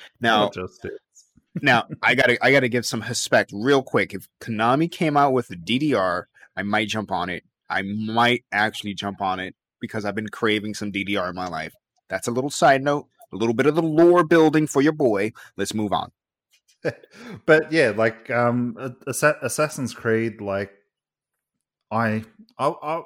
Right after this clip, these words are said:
Speaker 2: I, I, I was a bit hum-ha about it, um, in, in, in the lead up. And don't get me wrong, man, I'm a,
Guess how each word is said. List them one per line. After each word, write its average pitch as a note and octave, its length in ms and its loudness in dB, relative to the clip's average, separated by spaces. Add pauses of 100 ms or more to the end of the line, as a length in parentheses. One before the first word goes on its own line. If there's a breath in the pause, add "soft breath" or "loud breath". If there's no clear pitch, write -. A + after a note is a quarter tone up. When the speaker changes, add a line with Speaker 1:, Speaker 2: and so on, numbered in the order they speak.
Speaker 2:
I, C#3+ 140 0
I, C#3 240 -2
I C3 240 -2
was C3+ 160 -2
a B2+ 40 -4
bit E3+ 180 -4
hum-ha G#2+ 840 -6
about A2 420 -6
it, D3+ 140 -10 (280)
um, G2+ 320 -10
in, G#2+ 240 -10
in, A2 220 -6
in G#2 240 -6
the F#2+ 100 -8
lead F#2+ 200 -6
up. A2+ 200 -8
And G2+ 280 -8 (440 soft breath)
don't C#3 100 -6
get C#3 100 -4
me G2 100 0
wrong, F2+ 200 -4
man, D#2+ 180 -10
I'm F#2+ 280 -8
a, E2+ 160 -12